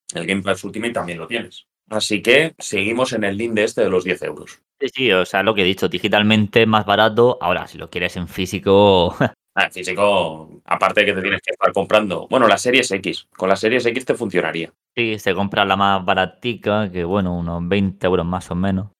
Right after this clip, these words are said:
Speaker 2: Pero ya si quieres la edición más tocha, pues eso ya cada uno <laughs>
Speaker 1: Pues no sabía, yo sabía que este lo había publicado E A,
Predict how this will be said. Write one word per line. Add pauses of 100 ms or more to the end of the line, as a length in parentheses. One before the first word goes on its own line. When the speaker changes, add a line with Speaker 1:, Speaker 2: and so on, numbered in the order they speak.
(120)
Speaker 2:
Pero
ya
si
quieres
la
edición
más
tocha,
pues
eso
ya
cada
uno
<laughs>
Speaker 1:
Pues
no
sabía,
yo
sabía
que
este
lo
había
publicado
E
A,